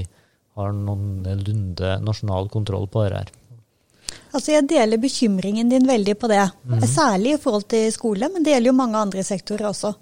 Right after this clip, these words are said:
Speaker 1: Ja.
Speaker 2: Men, men det jeg synes er vanskelig med løsningen, er jo det at staten har voldsmonopol, ikke sant? Hvordan kan vi finne en måte, sånn som det er i dag, så er jo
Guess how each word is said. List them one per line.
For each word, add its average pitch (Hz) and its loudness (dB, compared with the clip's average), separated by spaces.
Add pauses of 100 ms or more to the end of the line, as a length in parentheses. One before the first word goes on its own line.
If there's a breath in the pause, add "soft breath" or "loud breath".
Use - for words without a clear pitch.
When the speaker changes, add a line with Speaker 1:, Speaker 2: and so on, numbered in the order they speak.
(200 loud breath)
Speaker 1:
Ja. 110 -14 (100)
Speaker 2:
Men, 285 4
men 277 6
det 277 2
jeg 254 4
synes 294 0
er 294 0
vanskelig 240 2
med 262 2
løsningen, 269 0 (340 soft breath)
er 254 2
jo 294 4
det 240 4
at 254 0
staten 220 -2
har 214 0
voldsmonopol, 202 -2 (140)
ikke 233 -2
sant? 269 4
Hvordan 254 4
kan 262 -2
vi 277 2
finne 262 -2
en 247 2
måte, 240 2 (280 loud breath)
sånn 254 2
som 269 2
det 269 6
er 240 2
i 247 0
dag, 302 2
så 277 2
er 233 6
jo 262 8